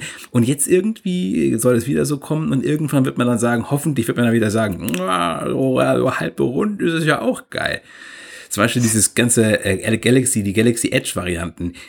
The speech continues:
die kamen ja, gut, das ist halt eine andere Art von rund, aber die kamen ja auch nach,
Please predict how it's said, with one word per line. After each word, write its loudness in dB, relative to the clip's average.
die -2
kamen 0
ja, 2
gut, 2
das -4
ist -2
halt -4
eine -8
andere 0
Art 0
von -4
rund, -6
aber 0
die -4
kamen 0
ja 0
auch 0
nach, -4